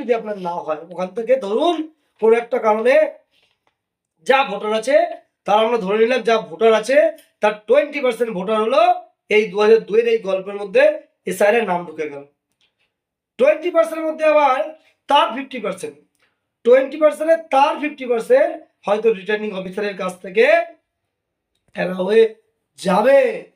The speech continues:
থাকে যে টেন পার্সেন্ট, তারা কিছু সংখ্যক অবশ্যই সিএএ, সিটিজেনশিপ অ্যামেন্ডমেন্ট অ্যাক্ট আবেদন করবে, সার্টিফিকেট পাবে, তারা হয়তো উতরে যাবে একটা অংশ, আর পড়ে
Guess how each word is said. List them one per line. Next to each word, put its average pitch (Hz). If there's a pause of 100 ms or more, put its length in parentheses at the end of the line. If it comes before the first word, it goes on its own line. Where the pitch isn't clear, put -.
(440)
থাকে 277
যে 285
টেন 226
পার্সেন্ট, 202 (680)
তারা 240 (880)
কিছু 196
সংখ্যক 247 (100)
অবশ্যই 277 (840)
সিএএ, 269 (320)
সিটিজেনশিপ 220
অ্যামেন্ডমেন্ট 214
অ্যাক্ট 302 (600)
আবেদন 226
করবে, 214 (580)
সার্টিফিকেট 220
পাবে, 214 (580)
তারা 254
হয়তো 240
উতরে 208
যাবে 226 (100)
একটা -
অংশ, 185 (580)
আর 254 (100)
পড়ে 190